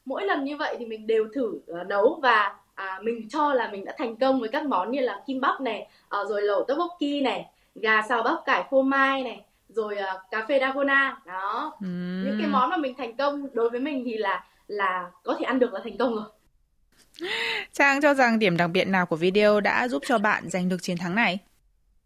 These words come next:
Speaker 1: Thú thực là khi mình biết tin mình được nhận giải thì mình cũng đã tự hỏi mình cái câu hỏi này. Và mình, mình thật sự không nghĩ là một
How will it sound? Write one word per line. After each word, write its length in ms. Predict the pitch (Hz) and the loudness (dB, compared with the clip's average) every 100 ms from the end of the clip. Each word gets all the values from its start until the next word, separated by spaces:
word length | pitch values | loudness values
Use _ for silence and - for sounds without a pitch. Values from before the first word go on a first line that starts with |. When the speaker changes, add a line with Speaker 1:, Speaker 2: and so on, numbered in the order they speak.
| _ _ _ - | _ _ _ 0
Speaker 1:
Thú 160 | 247 247 | 4 6
thực 220 | 196 - | 6 6
là 360 | 208 202 202 - _ _ | 6 8 6 0 _ _
khi 140 | - 349 | 2 6
mình 460 | 302 233 220 214 208 202 202 196 - _ _ _ - | 6 4 0 -2 -4 -6 -4 -6 -8 _ _ _ 4
biết 200 | 330 392 | 4 8
tin 240 | 339 311 | 8 8
mình 160 | 262 214 | 4 2
được 160 | 208 | -2
nhận 200 | 214 214 | -4 -4
giải 260 | 233 196 139 - | 0 0 -2 -10
thì 80 | - | -10
mình 160 | 202 | -8
cũng 180 | 185 - | -8 -6
đã 140 | - - | -4 0
tự 120 | - - | -2 -2
hỏi 280 | - 240 160 | 2 4 4
mình 160 | 175 185 | -2 -8
cái 80 | 196 | 4
câu 160 | 269 277 | 6 6
hỏi 180 | 190 | 4
này. 260 | 156 170 170 - _ - - _ | 2 -6 -6 -10 _ -20 -20 _
Và 180 | 208 208 | -2 0
mình, 160 | 220 214 _ _ | -2 -6 _ _
mình 180 | 240 240 | 0 2
thật 80 | 269 - | 0 0
sự 160 | 330 | -2
không 320 | - 330 311 | 0 2 6
nghĩ 200 | 302 311 | 6 6
là 100 | 381 | 2
một 200 | 277 226 | 4 2